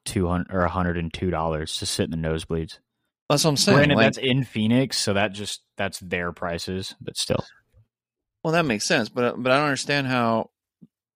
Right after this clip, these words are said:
Speaker 2: like, when LeBron comes into Sacramento, the prices go up, like, thirty percent.
Speaker 1: It is nine dollars for Utah or Minnesota. No, yeah, Ut-,
Speaker 2: Mm-hmm.
Speaker 1: no. Nine dollars for Portland,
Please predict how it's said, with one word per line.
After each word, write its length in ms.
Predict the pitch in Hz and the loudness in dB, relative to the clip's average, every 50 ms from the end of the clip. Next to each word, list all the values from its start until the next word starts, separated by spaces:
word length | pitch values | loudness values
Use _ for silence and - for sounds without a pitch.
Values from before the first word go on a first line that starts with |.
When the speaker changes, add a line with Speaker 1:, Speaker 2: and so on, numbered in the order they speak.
| _ _ _ - | _ _ _ 0
Speaker 2:
like, 180 | 120 123 120 | 2 2 2
when 140 | 117 120 113 | 2 0 0
LeBron 560 | 110 110 98 110 117 117 123 127 123 120 110 | 0 -2 2 4 4 4 6 4 2 0 -2
comes 260 | - 127 117 113 104 113 | -4 -4 -4 -2 -2 -2
into 160 | 113 110 101 | -2 -2 -4
Sacramento, 760 | - - 110 107 98 - 101 104 110 117 113 107 101 98 98 | 0 0 0 0 0 -2 -4 -4 -2 -2 0 0 -2 -2 -2
the 100 | 90 92 | -4 -6
prices 440 | - - - 110 104 98 - 104 98 | -8 -2 -2 -2 0 0 -4 -10 -12
go 280 | 90 98 98 98 95 95 | -6 -2 0 2 4 4
up, 200 | 98 98 - - _ _ _ _ | 4 4 2 0 _ _ _ _
like, 220 | - 87 92 - - | -2 -2 -2 -2 -6
thirty 300 | - - 107 101 92 87 | -6 -2 -2 -2 -2 -4
percent. 400 | - - 85 - - 107 80 - - _ _ _ _ _ _ _ _ _ _ _ _ _ _ - - - - | -8 -8 -10 -6 -4 -4 -4 -4 -8 _ _ _ _ _ _ _ _ _ _ _ _ _ _ -20 -20 -14 -6
Speaker 1:
It 140 | - 87 90 | -2 0 0
is 160 | 87 87 - | 0 0 0
nine 360 | 85 85 85 80 82 82 82 | 0 0 2 2 2 2 2
dollars 380 | 82 85 85 82 80 85 85 - | 2 2 2 2 0 0 0 0
for 160 | - - - | 0 -2 -2
Utah 520 | - 76 69 71 80 - - - - - 113 - _ _ _ _ - | -2 0 -2 -4 -4 -6 -6 -6 -6 -8 -10 -12 _ _ _ _ 0
or 100 | 101 95 | 2 2
Minnesota. 560 | 92 90 85 82 - - - 87 - - - _ _ _ _ _ _ _ - | 2 2 0 0 -2 -2 -2 -4 -4 -6 -8 _ _ _ _ _ _ _ -2
No, 120 | 110 98 90 | 0 0 2
yeah, 160 | 92 87 82 | 2 0 0
Ut-, 240 | 85 90 98 95 - | 0 -2 -4 -4 -6
Speaker 2:
Mm-hmm. 160 | - 262 262 - _ | -8 -14 -16 -12 _
Speaker 1:
no. 380 | - 123 117 107 87 82 120 - _ _ _ _ _ _ _ _ _ _ _ _ _ | 4 6 6 6 6 4 0 -8 _ _ _ _ _ _ _ _ _ _ _ _ _
Nine 300 | 101 101 107 117 117 117 | 2 4 6 8 8 8
dollars 320 | 117 113 117 117 110 101 | 10 10 10 10 8 6
for 180 | - - 107 92 | 4 -2 -2 -4
Portland, 640 | - - 110 107 107 110 117 110 107 107 104 98 | -2 0 0 0 2 2 2 2 2 2 0 0